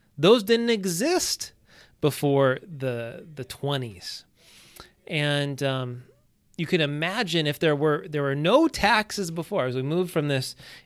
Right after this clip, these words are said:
industrial society that was heavily, heavily, heavily, heavily manufacturing and farming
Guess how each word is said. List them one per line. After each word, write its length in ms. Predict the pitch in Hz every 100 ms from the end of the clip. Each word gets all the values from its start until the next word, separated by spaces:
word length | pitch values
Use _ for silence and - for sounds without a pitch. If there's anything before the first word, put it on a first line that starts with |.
| -
industrial 1120 | 156 147 131 180 202 - 170 165 165 160 151
society 1200 | - - 120 - 131 127 127 120 101 82 80 87 _ - _ -
that 180 | 113
was 180 | 110 107
heavily, 580 | - - 190 185 165 147
heavily, 300 | 139 135 123
heavily, 280 | 113 123 110
heavily 520 | - 147 131 120 107 - - -
manufacturing 1300 | 139 135 135 117 - - 135 147 - 113 95 95 135 - - - - -
and 260 | - 120 123
farming 1040 | - - 131 139 175 165 123 95 107 160